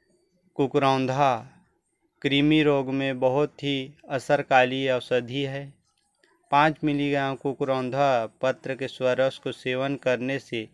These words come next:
उदर के कृमि का नाश होता है। विसूचिका, जिसे हम दस्त के नाम से जानते हैं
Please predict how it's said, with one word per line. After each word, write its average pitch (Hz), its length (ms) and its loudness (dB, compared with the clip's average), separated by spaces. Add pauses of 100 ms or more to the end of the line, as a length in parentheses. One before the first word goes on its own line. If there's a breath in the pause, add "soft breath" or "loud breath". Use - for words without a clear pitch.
(320 soft breath)
उदर 143 360 2
के 135 440 -6
कृमि 135 560 -4
का 127 120 -2
नाश 123 340 -4
होता 131 300 -6
है। 135 280 -6 (580 soft breath)
विसूचिका, 135 1080 0
जिसे 123 420 -6
हम 135 240 -6
दस्त 135 320 -2
के 135 160 -8
नाम 127 220 -4
से 131 180 -12
जानते 123 500 -4
हैं 139 260 -8